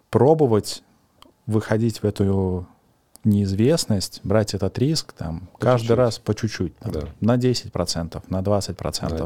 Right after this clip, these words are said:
Speaker 2: один.
Speaker 1: на один процент. Э, всё, типа, всё работает. А, и, э, смотреть, как, э, ты сам на это реагируешь,
Speaker 2: Мгм.
Speaker 1: смотреть, как среда на это реагирует.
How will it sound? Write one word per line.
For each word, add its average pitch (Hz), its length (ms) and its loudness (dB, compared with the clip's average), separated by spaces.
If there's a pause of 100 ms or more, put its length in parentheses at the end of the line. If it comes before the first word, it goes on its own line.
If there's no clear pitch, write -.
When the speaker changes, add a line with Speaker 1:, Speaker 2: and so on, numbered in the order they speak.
Speaker 2:
один. 78 100 -8 (240)
Speaker 1:
на 107 140 2
один 107 280 0
процент. 87 580 -4
Э, 82 500 -6 (220)
всё, 110 680 2
типа, 92 180 -6
всё - 200 -2
работает. 104 640 -2
А, 98 280 0
и, 120 600 2
э, 110 180 0
смотреть, 139 760 0
как, 131 460 0 (200)
э, 101 320 -2
ты 113 120 0
сам 98 300 2
на 101 120 0
это 110 160 -2
реагируешь, 143 800 -2 (340)
Speaker 2:
Мгм. 80 240 -8
Speaker 1:
смотреть, 117 460 2
как 120 180 2
среда 117 420 2
на 120 140 2
это 95 160 -4
реагирует. 90 640 -4